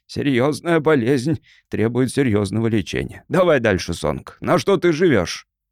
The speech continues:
«Ну, однажды я толкнул старому Лэнгланду кукурузу в обмен на пару штанов», — не очень уверенно ответил я. «Хрясь!» Это Ма изо всех сил огрела меня метлой по голове.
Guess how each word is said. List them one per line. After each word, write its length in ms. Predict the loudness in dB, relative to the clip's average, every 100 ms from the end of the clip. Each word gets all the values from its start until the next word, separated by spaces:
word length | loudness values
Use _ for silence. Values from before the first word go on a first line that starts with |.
| _
«Ну, 840 | -2 0 0 0 -2 -2 -2 -4 -6 -10 -10
однажды 640 | -6 -6 -2 0 0 0
я 260 | 2 2 0
толкнул 560 | 0 -2 0 0 -2 -2
старому 440 | 0 0 0 0
Лэнгланду 680 | 2 0 2 2 2 0 0
кукурузу 760 | -2 2 2 2 0 0 -4 -4
в 80 | -2
обмен 320 | 0 0 0
на 100 | 0
пару 320 | 0 0 0 -4
штанов», — 640 | -2 -2 -2 -6 -12 -20 -4
не 160 | 0
очень 320 | 2 2 0 -2
уверенно 440 | 0 -2 0 0
ответил 420 | -2 -2 -2 -4
я. 360 | -2 -4 -6 -16 _ _
«Хрясь!» 800 | _ -4 -2 0 0 0 -2 -12 _ _ -6
Это 160 | -2 0
Ма 340 | 2 2 2
изо 180 | 2 0
всех 240 | 0 -2
сил 240 | 0 0 0
огрела 420 | 0 2 2 2
меня 240 | 2 0
метлой 400 | 0 0 0 0
по 100 | 0
голове. 600 | -2 0 0 0 -2 -4